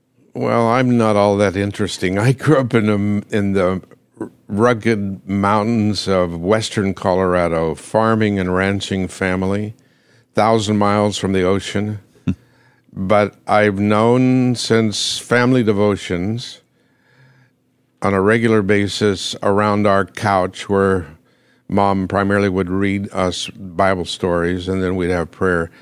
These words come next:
that I, that God had a call on my life.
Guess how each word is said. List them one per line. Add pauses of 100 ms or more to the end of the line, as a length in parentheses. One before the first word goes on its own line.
(280)
that
I,
that
God
had
a
call
on
my
life.